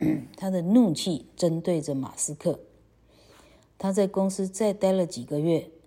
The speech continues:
问题到了二零零七年年底，他真的离开了。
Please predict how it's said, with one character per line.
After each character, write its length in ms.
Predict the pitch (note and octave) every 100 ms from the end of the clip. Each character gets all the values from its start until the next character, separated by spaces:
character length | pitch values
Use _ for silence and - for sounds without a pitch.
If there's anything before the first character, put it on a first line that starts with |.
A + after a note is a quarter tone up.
| _ _
问 140 | F3+
题 160 | D#3+ D3
到 180 | F3 E3
了 120 | D3+
二 160 | F3+ F3
零 280 | D3+ D3
零 180 | D3+ D#3+
七 200 | E3 F3+
年 260 | F3+ D3+ D3+
年 240 | D3 E3
底， 280 | F#3 C3+ - _ _ _ _ _ -
他 80 | C#3+
真 240 | - D#3+ F3+
的 80 | D3+
离 180 | C#3
开 220 | C#3 C#3+ C#3
了。 160 | C3